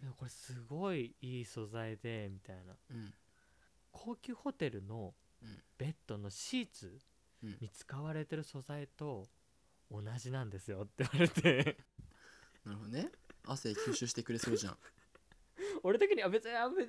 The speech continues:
Speaker 2: 別に寝る、寝る、寝るとこ、寝るとこと着るの別に違うくない、まあ、べ-、別に違くていいかなとか思ってたんだけど、
Speaker 1: うん。
Speaker 2: やっぱそこなんかね、乗っちゃうの。「あ、だからこんな肌触り違うんすね」みたいな。
Speaker 1: うんうんうんうんうん。
Speaker 2: 「やっぱ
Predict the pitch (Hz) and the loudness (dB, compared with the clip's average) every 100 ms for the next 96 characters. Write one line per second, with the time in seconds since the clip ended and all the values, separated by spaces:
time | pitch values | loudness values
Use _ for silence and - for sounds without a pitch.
0 | 220 202 240 - 170 190 226 143 - 175 | 2 0 0 -2 4 8 10 12 12 12
1 | 196 180 196 220 190 254 427 415 269 190 | 10 8 8 8 8 8 6 6 4 6
2 | 226 254 381 440 415 - - 196 202 175 | 6 6 4 6 4 2 4 6 6 4
3 | 185 202 202 - - - 175 220 247 - | 2 0 -2 -8 -16 -4 0 2 2 2
4 | 233 233 226 226 233 214 226 233 226 240 | 0 0 -2 0 0 6 6 6 -4 -4
5 | 220 - - 175 226 214 233 330 - 208 | -8 -10 -2 0 2 0 4 4 8 6
6 | 233 185 185 165 143 147 196 - 131 117 | 8 8 8 6 2 2 0 0 -2 0
7 | 120 131 131 107 - 123 110 95 - - | 0 4 4 2 -2 -4 -2 -6 -12 -12
8 | - 165 208 185 226 277 247 240 285 175 | -10 4 4 6 2 2 4 4 8 8
9 | 160 185 - 269 262 165 - - 139 - | 8 6 6 6 6 6 2 0 0 0
10 | 127 147 - 453 - 165 143 160 147 156 | -4 -4 2 4 4 2 0 4 4 4
11 | 156 165 143 139 143 151 - 131 151 180 | 6 6 6 4 6 6 4 6 8 10
12 | 190 190 165 156 160 135 110 107 107 95 | 12 12 12 10 8 6 2 -2 -2 -2
13 | 110 98 104 95 - - - - 139 180 | -2 -4 -6 -8 -12 -12 -10 -6 -4 -4
14 | - | -6